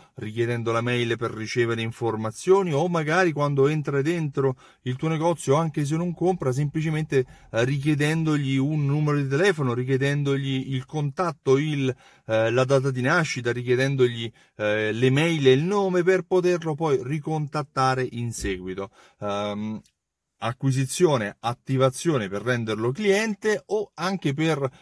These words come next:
farlo riacquistare. A quel punto ci leghiamo alla terza fase, che è quella della fidelizzazione. Queste tre fasi sono descritte anche all'interno del libro Growth Hacking, cioè per fa-, il, il, mm,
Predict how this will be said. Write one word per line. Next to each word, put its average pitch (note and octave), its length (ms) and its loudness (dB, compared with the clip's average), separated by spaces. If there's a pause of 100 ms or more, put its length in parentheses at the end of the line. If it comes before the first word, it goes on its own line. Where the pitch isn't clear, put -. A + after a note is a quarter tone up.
farlo D3 340 2
riacquistare. E3 720 0
A D3+ 60 -2
quel F3 180 0
punto D#3+ 280 -2
ci C#3+ 140 -2
leghiamo C#3 560 0
alla B2 160 0
terza C#3 320 -4
fase, B2 320 -4
che B2 80 -6
è A#2+ 60 -8
quella G2+ 300 -2
della G2+ 220 -4
fidelizzazione. G2 920 -8
Queste D3 260 -4
tre D#3+ 160 -4
fasi D#3 360 -2
sono C3+ 240 0
descritte C3+ 540 -4
anche C3+ 340 0 (340)
all'interno C#3+ 720 2
del C3+ 140 0
libro C3+ 400 0 (160)
Growth C#3+ 560 0
Hacking, B2+ 600 0
cioè B2+ 280 2 (240)
per C3+ 260 2
fa-, C3 340 2
il, C3 160 -2
il, B2+ 340 2
mm, C3 240 -2